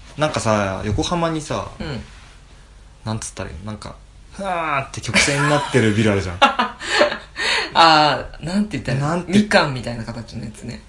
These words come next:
Speaker 1: あ、そう、みかん剥いて、ひと-、ひと-、ひとかけらつ-、
Speaker 2: うんうん。
Speaker 1: みたいな、あの、あの感じ。
Speaker 2: あの形の。
Speaker 1: あの形のビルあるじゃん。
Speaker 2: 白いビルね。
Speaker 1: あ、そう、白いビル。
Speaker 2: うんうんうんうん。
Speaker 1: あっこでやったはず。
Speaker 2: あー、あれって、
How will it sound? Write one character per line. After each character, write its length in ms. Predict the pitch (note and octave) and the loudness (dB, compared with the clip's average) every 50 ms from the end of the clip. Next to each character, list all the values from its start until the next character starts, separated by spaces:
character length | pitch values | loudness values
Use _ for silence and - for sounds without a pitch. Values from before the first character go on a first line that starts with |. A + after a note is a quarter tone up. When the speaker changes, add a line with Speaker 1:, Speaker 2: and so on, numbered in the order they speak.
| - - - | -16 -6 -4
Speaker 1:
あ、 100 | D3+ C#3+ | -2 2
そ 120 | - D3+ | 2 4
う、 20 | |
み 160 | C#3+ E3+ F#3 F#3 | 4 4 4 4
か 140 | F#3 D#3 | 4 4
ん 120 | C3+ C3 C3 C3+ | 4 4 2 2
剥 60 | C#3 | 2
い 100 | C#3 C3+ | 0 0
て、 180 | - - C#3 | -2 -2 -2
ひ 100 | C3 - | -2 0
と-、 100 | - D#3 C3+ | 0 -2 -2
ひ 300 | - - - - - - | -2 -6 -8 -6 -4 0
と-、 100 | D#3+ D#3 | 0 0
ひ 120 | - - | 0 0
と 80 | - E3+ | 0 0
か 100 | E3+ E3 | 2 2
け 100 | D3+ A#2 | 2 2
ら 220 | G#2 G2 G2 G2 - | 2 0 -2 -4 -6
つ-、 80 | - - | -2 0
Speaker 2:
う 20 | E3+ | 2
ん 160 | F3 F3 E3 | 4 4 2
う 40 | D#3 D#3 | 2 0
ん。 20 | |
Speaker 1:
み 60 | D#3 C#3+ | 0 0
た 80 | A2+ | 0
い 80 | G#2+ G2+ | 0 0
な、 100 | G2 F#2+ | -2 -2
あ 60 | F#2+ | -2
の、 240 | F#2+ F#2+ F#2+ F#2+ - - - - - - - - - - - - - - - - - - - - - - - - | -4 -4 -6 -8 -12 -16 -20 -20 -20 -20 -20 -20 -20 -20 -20 -20 -20 -20 -20 -20 -20 -20 -20 -20 -20 -18 -10 -6
あ 40 | G#2 | -6
の 100 | G2+ G2 | -4 -2
感 180 | G2 F#2 F2+ | -2 -4 -4
じ。 160 | E2 F#2+ F#2+ - - - - | -4 -8 -10 -14 -18 -14 -6
Speaker 2:
あ 120 | D3+ D3+ D3 | -4 -2 -2
の 120 | D3 C#3 | -2 -4
形 380 | - C3+ A#2 - A2+ - - B2 | -6 -8 -8 -8 -8 -8 -8 -6
の。 220 | A#2 A2+ A2+ G#2 - | -6 -6 -6 -4 -2
Speaker 1:
あ 60 | B2+ | 0
の 100 | B2+ B2+ | 0 0
形 280 | - C3 - - - D#3+ | 0 0 0 2 4 4
の 80 | E3+ | 4
ビ 120 | D#3 C3+ A#2 | 4 4 2
ル 80 | A2 | 2
あ 40 | G2 | 0
る 60 | F#2+ | 0
じ 100 | - - | 0 -2
ゃ 20 | - | -2
ん。 40 | |
Speaker 2:
白 40 | A2 | -2
い 20 | A2 | -4
ビ 20 | |
ル 60 | - | -2
ね。 40 | - | 0
Speaker 1:
あ、 40 | C3 | 2
そ 100 | C#3+ C#3 | 4 4
う、 20 | A2 | 4
白 220 | - - C3 B2 | 4 4 4 4
い 40 | A2+ | 4
ビ 100 | G#2+ G2+ | 2 0
ル。 100 | G2+ G2+ | -2 -2
Speaker 2:
う 20 | |
ん 40 | C#3+ | -4
う 20 | |
ん 40 | C3+ | -4
う 20 | A#2+ | -6
ん 20 | |
う 120 | A#2 A#2+ A#2+ | -6 -6 -8
ん。 100 | A2 A2 - | -8 -4 -2
Speaker 1:
あ 100 | C#3+ D#3+ | -2 -2
っ 80 | D#3+ - - - | -2 -4 -8 -2
こ 100 | - A#3 | -2 2
で 80 | G#3+ A3 | 4 4
や 80 | F#3 F3 | 2 2
っ 60 | - | 0
た 100 | - C#3 | -4 -6
は 80 | B2 | -6
ず。 160 | G#2 G#2 - - - - - - - - - - - - - | -6 -8 -12 -16 -20 -20 -20 -20 -20 -20 -20 -20 -14 -2 4
Speaker 2:
あ 80 | E3 F3 | 6 8
ー、 1040 | F#3 F#3 F#3+ F#3+ G3+ G#3+ A3 A3 A3+ A3+ A3+ A#3 A#3 A#3 A#3+ A#3+ A#3 A#3+ A#3 A#3+ A#3+ G#3+ - - - - - - - | 8 8 8 8 6 6 6 4 2 2 2 2 2 0 0 -2 -2 -4 -4 -6 -8 -10 -16 -20 -20 -20 -20 -16 -6
あ 120 | - F3+ G#3+ | -2 0 0
れ 100 | B3 C#4+ | 0 0
っ 40 | C#4 | -4
て、 520 | - - - C#4 C4 G#3+ C#3+ A#2+ - | -8 -6 -4 -2 -2 -2 -2 -4 -8